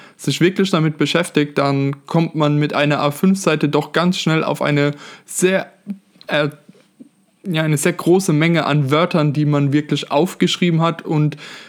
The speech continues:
es auch Spaß macht, zurückzublättern und zu sehen, wo man herkommt, wie sich Gedankengänge vertieft haben. Selbst über diese kurze Dauer von, ich sage jetzt einfach mal vierzig Tagen,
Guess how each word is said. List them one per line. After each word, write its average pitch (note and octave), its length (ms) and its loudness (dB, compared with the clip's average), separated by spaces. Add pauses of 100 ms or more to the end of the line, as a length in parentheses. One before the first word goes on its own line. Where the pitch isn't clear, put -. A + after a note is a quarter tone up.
(160)
es D#3 160 0
auch D3+ 180 2
Spaß F#3+ 400 0
macht, E3+ 240 2
zurückzublättern D3+ 1000 2
und D3 180 0
zu D3 120 -2
sehen, D3 520 2
wo D#3 120 4
man D3+ 200 2
herkommt, D3 760 -2
wie D3 160 2
sich C#3+ 400 0
Gedankengänge D3+ 760 2
vertieft D#3+ 600 -2
haben. D3 460 0 (360)
Selbst G3 360 0
über F3 200 2
diese E3 240 0
kurze G3+ 460 0
Dauer E3+ 340 2
von, C#3+ 340 0
ich D#3 120 -4
sage D#3+ 180 2
jetzt D3+ 140 -2
einfach D3+ 220 0
mal D3 140 2
vierzig D#3 420 -2
Tagen, D3 360 0